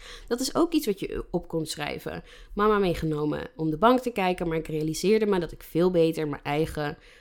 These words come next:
eh, ja, gevoel kan volgen." Nou, dat is zo'n mooie realisatie. Dat is een succes. In dat moment leer je iets.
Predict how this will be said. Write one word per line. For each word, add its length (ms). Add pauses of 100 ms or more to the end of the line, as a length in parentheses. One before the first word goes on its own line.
(160)
eh, 280 (140)
ja, 260
gevoel 560
kan 220
volgen." 520 (420)
Nou, 140
dat 120
is 100
zo'n 140
mooie 440
realisatie. 680
Dat 140
is 80
een 120
succes. 640
In 80
dat 140
moment 320
leer 340
je 120
iets. 460